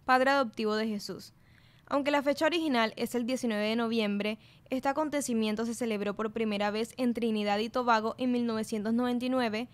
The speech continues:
cuando la Organización de las Naciones Unidas para la Educación y Cultura, la unesco, lo institucionalizó como el Día Internacional del Hombre. Su fundador fue el doctor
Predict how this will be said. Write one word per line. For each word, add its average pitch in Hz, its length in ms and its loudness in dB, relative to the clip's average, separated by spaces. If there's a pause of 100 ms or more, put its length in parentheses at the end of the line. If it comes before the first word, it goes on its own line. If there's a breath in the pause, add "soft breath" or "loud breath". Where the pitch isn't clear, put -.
(300 loud breath)
cuando 277 280 4
la 269 80 6
Organización 254 560 0
de 254 80 0
las 311 100 0
Naciones 247 440 -2
Unidas 226 420 0
para 226 260 0
la 220 80 2
Educación 208 540 -2
y 214 40 -2
Cultura, 214 600 -2 (280 loud breath)
la 240 160 2
unesco, 247 540 -2 (440 loud breath)
lo 285 200 2
institucionalizó 294 1120 -2 (400 loud breath)
como 285 220 2
el 269 100 2
Día 240 280 2
Internacional 214 760 -2
del 196 160 -2
Hombre. 180 400 -6 (160)
Su 330 160 -10
fundador 285 540 -2
fue 349 140 -6
el 311 80 -10
doctor 349 400 -4